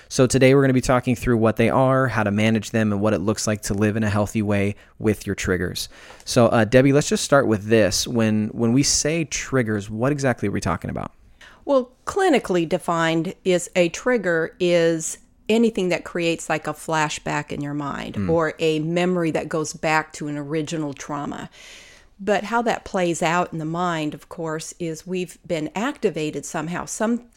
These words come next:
Speaker 2: something happened to us, a, an event occurred, and our, our nervous system gets activated to propel us to an awareness. It wakes us up. It kind of makes us alert.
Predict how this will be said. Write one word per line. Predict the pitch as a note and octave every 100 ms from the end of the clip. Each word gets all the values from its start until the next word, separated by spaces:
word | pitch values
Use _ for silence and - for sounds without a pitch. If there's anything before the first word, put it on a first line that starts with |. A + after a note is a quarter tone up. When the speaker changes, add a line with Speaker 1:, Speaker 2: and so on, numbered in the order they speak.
| - E3
Speaker 2:
something | - G#3 A3+ B3
happened | G#3+ G3 F#3 F3+ F3
to | F3+ E3
us, | D3 - - - - _ _ -
a, | E3+ D#3+ D#3 -
an | E3+
event | E3+ D#3+ F#3+ A3 G3
occurred, | - E3 D#3 D3 -
and | E3+ D#3+
our, | D#3 D#3 D#3+ -
our | D#3+ D3+
nervous | D#3+ G3+ G#3+
system | - F#3 - F3
gets | D#3+ D#3+ - -
activated | D#3+ D#3 - D3 D#3 D3+ D3+
to | - F3 D#3 D3+ -
propel | - E3+ F#3+ E3+ E3
us | D#3+
to | - E3+ D#3 D3+ - - - _ _ - F3
an | E3+
awareness. | D3+ E3+ G3 A3 A#3 -
It | E3+ D#3
wakes | E3+ D#3 D3
us | D3
up. | G#3 G#3 G3+ - _ _ -
It | D#3 -
kind | E3 D#3
of |
makes | D#3 D#3+ -
us | D3
alert. | D3 C#3 - -